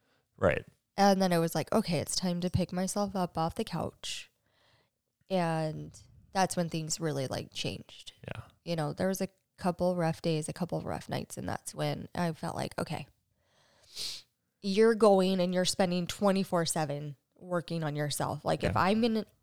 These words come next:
Speaker 2: like, there are things that I need to work on, clearly, you know. We wouldn't be in a
Speaker 1: Clearly.
Speaker 2: <laughs> we wouldn't be in a relationship otherwise. No, I just, I'm very aware that, like, I'm not perfect. It's not just you and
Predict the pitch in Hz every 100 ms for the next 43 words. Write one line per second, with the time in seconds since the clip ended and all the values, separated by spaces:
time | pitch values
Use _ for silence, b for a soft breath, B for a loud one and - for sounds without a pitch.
0 | _ 202 180 240 285 330 - 208 190 185
1 | 156 160 156 147 156 - - 95 98 -
2 | - 190 156 - - 190 - 185 180 156
3 | 160 165 B B B B B B B 202
4 | 208 190 185 151 175 180 156 156 - -
5 | 196 175 71 50 - - 233 240 220 226
6 | 196 202 185 196 185 170 165 160 156 -
7 | 165 - - - 175 156 - - 175 -
8 | B B B B - 330 233 214 240 -
9 | - - 208 262 311 254 214 202 175 165
10 | 175 175 - 175 170 175 202 208 180 -
11 | 170 147 160 156 - - - 196 - 202
12 | - 202 208 - - b b b b -
13 | 202 208 190 180 - 185 175 165 160 160
14 | -